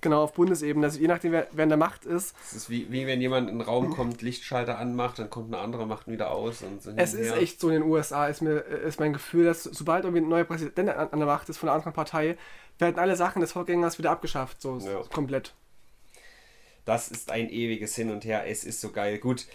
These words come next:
Speaker 2: Leute, es ist so viel Amerika manchmal, es tut mir
Speaker 1: Ja.
Speaker 2: leid, wir hatten diese Woche nicht so viel Larifari, muss ich sagen. Also,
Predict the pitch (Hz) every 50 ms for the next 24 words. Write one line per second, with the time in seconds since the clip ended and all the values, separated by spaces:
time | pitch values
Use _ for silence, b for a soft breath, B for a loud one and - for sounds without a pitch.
0 | B B B B B - _ _ - 151 156 160 165 151 117 - - - - _
1 | _ _ _ - - 147 147 147 - - 160 165 - - 170 160 156 - - 160
2 | 151 131 107 131 139 139 151 165 156 135 - 139 123 117 113 110 113 110 - 120
3 | 117 117 110 107 117 - - - 147 147 - 135 123 117 107 113 127 123 - 131
4 | 120 113 117 123 127 147 - 175 151 135 131 127 131 135 127 135 - 151 143 135
5 | 147 - - - 151 165 - - 180 165 165 143 147 165 165 156 156 - 160 175
6 | 185 156 117 95 92 95 - - - - - 67 69 73 65 69 62 78 95 -
7 | 117 110 110